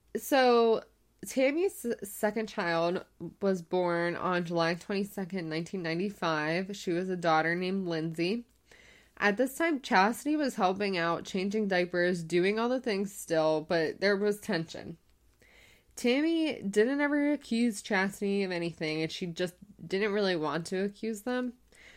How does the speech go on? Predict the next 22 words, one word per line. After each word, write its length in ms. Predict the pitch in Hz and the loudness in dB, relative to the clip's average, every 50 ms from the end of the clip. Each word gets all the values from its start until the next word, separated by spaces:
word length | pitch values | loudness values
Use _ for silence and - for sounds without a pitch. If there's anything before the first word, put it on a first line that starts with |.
| - - _ _ _ _ _ _ _ 226 | -20 -20 _ _ _ _ _ _ _ -2
But 140 | 233 202 | 0 4
there 100 | 220 226 | 4 6
was 300 | 233 247 269 269 202 196 | 6 6 6 4 2 -2
one 260 | 190 185 202 208 247 254 | -2 0 2 2 2 0
time 400 | 254 294 359 359 359 370 370 - | -2 -2 -2 0 0 0 0 0
in 160 | 240 240 220 | -2 -2 -2
particular, 720 | 202 226 208 - - 190 196 - 196 170 165 165 160 160 | -2 -4 -4 0 0 0 0 0 0 2 2 4 4 4
another 340 | 165 170 175 185 190 214 226 285 | 4 4 4 4 6 6 6 4
time 260 | - 320 330 320 294 | 4 2 2 2 2
the 100 | 294 294 | 2 0
family 360 | 285 - 220 208 202 220 226 | 0 2 0 2 4 2 2
members 360 | 226 233 233 220 226 233 214 | 2 2 0 0 0 0 0
on 120 | 226 214 202 | 0 0 0
the 60 | 196 | 0
show, 320 | 196 - - 175 175 180 185 | -2 0 0 2 4 4 4
they 120 | 180 185 | 4 4
were, 120 | 180 175 170 | 4 4 4
like, 160 | 170 170 170 | 4 2 2
reminiscing, 720 | 165 170 165 165 175 170 165 151 160 160 - 170 175 175 | 2 2 2 2 2 0 -2 -2 -4 -4 -4 -4 -2 0
basically, 600 | 165 170 170 165 - 185 170 - 180 175 175 180 | 2 2 0 0 0 -4 -4 -2 0 2 2 2
just 220 | 175 190 185 - - | 0 -2 -2 -2 -2
of 100 | 202 | -4